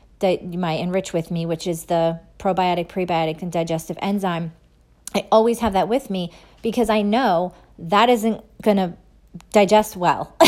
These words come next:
<laughs> in my body because it's just not.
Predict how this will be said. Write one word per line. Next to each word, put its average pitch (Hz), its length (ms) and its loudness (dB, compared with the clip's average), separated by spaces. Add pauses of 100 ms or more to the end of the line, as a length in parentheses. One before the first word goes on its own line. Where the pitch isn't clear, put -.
(120)
<laughs> - 240 -6
in 302 120 6
my 247 180 8
body - 460 4 (440)
because 180 840 2 (380)
it's 233 160 6
just 233 160 0
not. 185 300 0